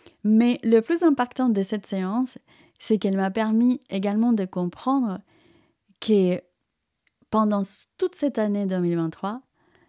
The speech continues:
j'ai confondu succès et rayonnement. Ça, c'est,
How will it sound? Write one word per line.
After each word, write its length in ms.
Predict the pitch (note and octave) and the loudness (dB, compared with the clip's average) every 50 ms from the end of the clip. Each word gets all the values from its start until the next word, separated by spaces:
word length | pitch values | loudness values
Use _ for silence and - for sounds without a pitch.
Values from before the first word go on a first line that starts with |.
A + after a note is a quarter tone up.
| _ _ | _ _
j'ai 240 | E3+ D#3+ E3+ F3 E3+ | -4 -2 -2 -2 -2
confondu 840 | - - C#4 C#4 B3+ - - A3+ G#3 G3 F3+ F#3 G3 G#3 G#3 A#3+ - _ _ _ _ _ | 0 2 2 2 2 0 -2 -2 0 0 0 0 -2 -2 -6 -8 -14 _ _ _ _ _
succès 720 | - - - G#3 F#3 - - - - F#3+ G3 A3+ B3+ - _ _ _ _ _ _ _ _ _ _ _ _ _ | -10 -6 -6 -6 -6 -4 -6 -6 -4 -4 -4 -6 -6 -8 _ _ _ _ _ _ _ _ _ _ _ _ _
et 140 | F#3+ F#3+ F#3 | 0 2 2
rayonnement. 680 | F3+ F3+ F#3+ F#3+ F#3 F3+ F3+ F3+ E3+ E3 D#3 D3 D3 D3 _ _ _ _ _ _ _ _ _ _ _ _ _ _ _ _ _ _ _ _ _ _ _ _ _ _ _ _ _ | 2 0 0 0 0 0 0 0 0 0 -2 -2 -4 -6 _ _ _ _ _ _ _ _ _ _ _ _ _ _ _ _ _ _ _ _ _ _ _ _ _ _ _ _ _
Ça, 260 | - - - - F#3+ | -16 -14 -6 -6 -6
c'est, 360 | F#3 - - - E3 D#3 - | -6 -6 -10 -10 -10 -10 -10